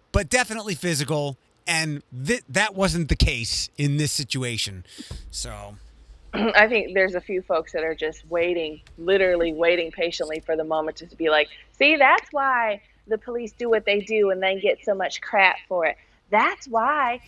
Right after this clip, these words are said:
Speaker 2: that's why." I'm like, "Oh, okay, because that deserves death." <laughs> Like, sure.
Speaker 1: Right, right,
Speaker 2: Sure.
Speaker 1: right. Like, you, you've got latitude to be physical and, and to, to make someone comply when they're resisting. Um,
Speaker 2: Mm-hmm.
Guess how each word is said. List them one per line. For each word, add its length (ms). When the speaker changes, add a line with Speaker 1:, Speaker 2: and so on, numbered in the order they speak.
Speaker 2:
that's 340
why." 440
I'm 120
like, 160
"Oh, 280
okay, 300
because 300
that 220
deserves 480
death." 320
<laughs> 120
Like, 460
sure. 300
Speaker 1:
Right, 360
right, 220
Speaker 2:
Sure. 520
Speaker 1:
right. 200
Like, 180
you, 80
you've 260
got 240
latitude 680
to 100
be 120
physical 680
and, 380
and 160
to, 180
to 100
make 360
someone 500
comply 640
when 160
they're 200
resisting. 680
Um, 300
Speaker 2:
Mm-hmm. 100